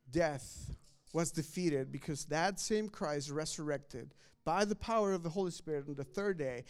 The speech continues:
and he's now seated on the throne, interceding for us. And that is already also taken care of. So now you have eternal life. And you can enjoy the Father. If you're not a believer,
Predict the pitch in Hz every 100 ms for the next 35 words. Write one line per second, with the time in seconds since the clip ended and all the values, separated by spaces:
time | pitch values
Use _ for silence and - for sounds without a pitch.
0 | - - 151 160 147 151 147 - - 196
1 | 208 202 190 180 - 143 135 139 - -
2 | - _ - 180 175 160 - 165 151 -
3 | 135 131 127 - - - _ 143 131 135
4 | 147 160 175 - 147 - 143 143 151 156
5 | - 143 170 - 139 - 135 139 - 135
6 | 120 - 131 131 147 180 180 147 170 190
7 | 226 - - 139 - 147 131 120 117 127
8 | - - _ _ _ _ _ _ _ _
9 | _ _ _ _ _ _ _ _ _ -
10 | 135 143 151 139 123 147 175 180 170 -
11 | - 139 131 123 135 - _ _ _ -
12 | - _ _ _ _ _ - 143 190 214
13 | 240 294 302 226 247 269 294 226 220 202